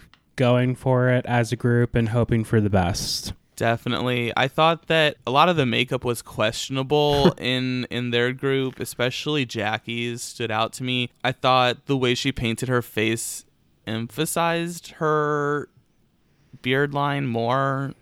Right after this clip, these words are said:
Speaker 2: or something.
Speaker 1: Yeah, I think that was on purpose because they're supposed to be, um, people of a certain age. So you could definitely
Speaker 2: Mm-hmm.
Speaker 1: see a
Speaker 2: <laughs>
Speaker 1: Skeletor mustache line kind of forming.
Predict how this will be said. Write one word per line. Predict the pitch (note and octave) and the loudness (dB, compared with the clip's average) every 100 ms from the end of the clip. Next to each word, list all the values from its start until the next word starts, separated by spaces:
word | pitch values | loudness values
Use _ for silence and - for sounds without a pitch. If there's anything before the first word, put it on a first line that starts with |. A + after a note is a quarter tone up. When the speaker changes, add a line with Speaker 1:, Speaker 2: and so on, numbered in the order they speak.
| - | -6
Speaker 2:
or | C3+ | -4
something. | D3 C#3+ D3 | -4 -2 2
Speaker 1:
Yeah, | C3+ B2 | 2 2
I | C#3+ | 2
think | F#3 F#3+ | 0 2
that | F3+ | 2
was | F3 | 2
on | E3 D3 | 0 -2
purpose | D3 C3+ C3 B2 - | -2 0 2 2 0
because | - B2+ C3+ A#2+ A#2+ A2+ - | -2 -2 0 0 0 -4 -2
they're | C3 A#2 | 0 0
supposed | - - B2 A#2 - | -2 0 2 2 0
to | A#2+ | -2
be, | A#2 A2+ | 0 2
um, | A2 A2 A2 G#2+ A2 - _ - | 0 0 -2 -4 -6 -12 _ -10
people | - D3+ C#3+ C3+ C3+ B2 | -2 -2 2 2 4 2
of | A#2+ B2 | 0 2
a | B2 A#2 - | 2 2 0
certain | - - C#3 B2 B2+ - | -6 0 0 2 -2 -2
age. | A#2+ A#2 G#2+ G#2+ B2 C3+ - - - | 0 0 2 2 0 0 0 -2 -6
So | - - C3 B2 | -10 0 2 4
you | A#2 B2 | 2 0
could | C#3+ | -2
definitely | B2 B2 C#3+ B2+ A#2+ | 2 2 2 2 0
Speaker 2:
Mm-hmm. | |
Speaker 1:
see | A#2 C3+ B2+ | 0 0 2
a | B2 | 0
Speaker 2:
<laughs> | |
Speaker 1:
Skeletor | - G3 - A#2+ A#2+ F3 B2 A#2 A2+ | 2 4 4 4 2 2 0 0 0
mustache | A2 G#2+ G#2+ A2 G2 G2+ - | 0 0 -2 -2 -2 -2 0
line | G#2+ G2+ G2+ G2 | 0 2 0 0
kind | A2 G2 | 2 2
of | G2 | 0
forming. | - G2 G2+ G2 G2+ | -2 -2 0 0 -2